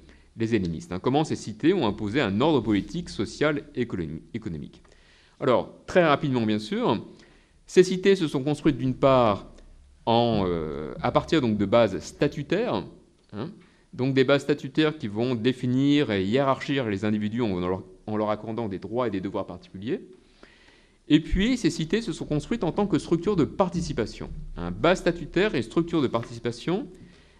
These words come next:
Être citoyen, ce n'est pas simplement posséder un statut particulier, c'est être apte à participer au fonctionnement des institutions, à leur financement,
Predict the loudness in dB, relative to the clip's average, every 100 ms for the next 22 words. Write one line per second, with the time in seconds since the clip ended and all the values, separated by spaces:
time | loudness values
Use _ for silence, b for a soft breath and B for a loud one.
0 | B 2 2 4 0 0 2 2 2 0
1 | 0 2 0 0 2 0 2 4 6 4
2 | 2 0 -2 -2 -4 -6 -8 -6 -2 -2
3 | 0 -2 -2 -2 -2 -4 0 -2 0 -4
4 | -4 B B B B -6 0 0 0 -2
5 | -8 -2 4 4 2 -4 -2 -4 -2 -2
6 | 0 -2 -4 -8 -6 -6 -8 -14 -14 -14
7 | -16 b b b b 0 0 -2 -8 -8
8 | -10 -10